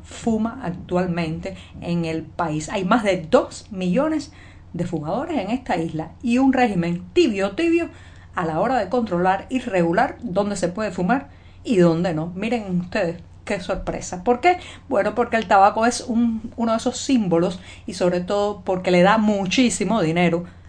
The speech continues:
a las arcas estatales. Bueno, me voy rápidamente recomendándoles una exposición que está hasta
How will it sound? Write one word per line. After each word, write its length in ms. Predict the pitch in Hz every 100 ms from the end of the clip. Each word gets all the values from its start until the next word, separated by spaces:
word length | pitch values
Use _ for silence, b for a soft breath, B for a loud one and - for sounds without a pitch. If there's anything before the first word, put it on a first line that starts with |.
| B
a 80 | -
las 240 | 180 170 -
arcas 540 | 269 262 - 175 - - -
estatales. 560 | - 180 180 - - - - - - - -
Bueno, 180 | 233 202
me 100 | 190
voy 160 | 254
rápidamente 580 | 277 277 302 294 247 269
recomendándoles 580 | 320 208 185 190 240 277
una 160 | 226
exposición 640 | 247 262 247 247 - 208 254
que 100 | -
está 180 | 311 -
hasta 640 | 233 - - - 226 269